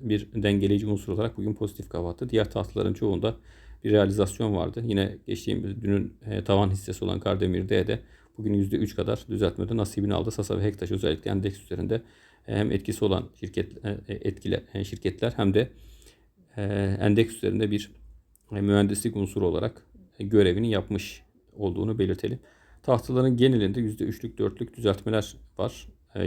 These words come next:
yan tahtalardaki düzeltmelerinin boyutları ileriki aşamalarda daha, e, yüksek olacağını tahmin ediyorum arkadaşlar. E, genel olarak söyledikleri-, söyleyeceklerim bu kadar. E, bundan sonra sık sık yayın yapmaya çalışacağım. E, akşam Zoom derslerine katılmak isteyen arkadaşlarımız altın veya gümüş üyesi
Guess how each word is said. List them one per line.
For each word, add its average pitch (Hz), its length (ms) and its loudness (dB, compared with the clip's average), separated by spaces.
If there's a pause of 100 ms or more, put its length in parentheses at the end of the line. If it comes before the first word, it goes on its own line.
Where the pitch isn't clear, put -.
yan 117 200 4
tahtalardaki 101 600 2
düzeltmelerinin 101 760 0
boyutları 95 340 0
ileriki 104 360 0
aşamalarda 101 440 -2
daha, 104 200 2 (260)
e, 92 120 0
yüksek 95 320 -4
olacağını 95 420 0
tahmin 98 300 2
ediyorum 78 260 0
arkadaşlar. - 400 -8 (460)
E, 110 120 2
genel 131 200 6
olarak 131 260 2
söyledikleri-, 120 680 0
söyleyeceklerim 117 500 0
bu 127 60 -4
kadar. 110 280 -2 (600)
E, 110 220 -2 (300)
bundan 131 220 4
sonra 127 380 0
sık - 180 -6
sık - 240 -8
yayın 117 300 2
yapmaya 110 380 0
çalışacağım. 101 480 -2 (220)
E, 107 160 -6 (420)
akşam 120 360 0
Zoom 120 200 2
derslerine 101 340 0
katılmak 107 340 -2
isteyen 95 260 -6
arkadaşlarımız 98 580 -2
altın 101 260 0
veya 92 160 2
gümüş 101 320 -2
üyesi 95 320 -2